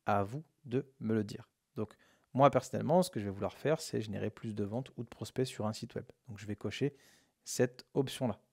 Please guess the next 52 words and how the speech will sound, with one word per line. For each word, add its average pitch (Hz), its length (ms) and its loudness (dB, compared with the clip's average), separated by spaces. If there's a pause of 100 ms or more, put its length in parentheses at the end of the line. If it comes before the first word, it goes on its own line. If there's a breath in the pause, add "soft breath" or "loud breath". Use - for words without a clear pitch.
(540 soft breath)
Attention 139 400 2
à 113 60 8
bien 120 240 2
choisir 131 380 4
votre 110 160 -2
objectif, 107 360 -2
car 131 220 0
plus - 180 -8
bas 127 200 2 (400 loud breath)
et 113 40 -8
plus - 140 -14
tard, 135 180 4
ça - 120 -6
vous 104 60 -4
proposera 113 380 2
des 113 100 2
choix 117 140 -2
de - 60 -18
campagne 117 400 0
différentes. 113 560 -2 (220)
Vous 117 80 -4
allez 107 100 2 (140)
voir 120 320 0
que 113 120 -4
si 117 200 -6
je - 80 -6
clique, - 280 -8 (380 soft breath)
bah, - 100 -6
sur 101 280 -4
d'autres 123 180 0
objectifs, 113 480 0 (400 soft breath)
ça - 120 -4
me 110 60 -2
proposera 120 320 6
des, 113 160 4 (100)
des, 113 300 -8
ça - 160 -8
me 113 40 -6
proposera 120 240 0
des 117 120 4
campagnes 120 320 2
différentes 117 440 0
par 107 120 4
la 98 80 4
suite. - 260 -6 (240)
Alors 107 140 0
évidemment, 110 300 2
vous 120 60 0
pouvez 110 140 -4
faire 107 120 -2
le 107 100 -2
choix, 127 240 2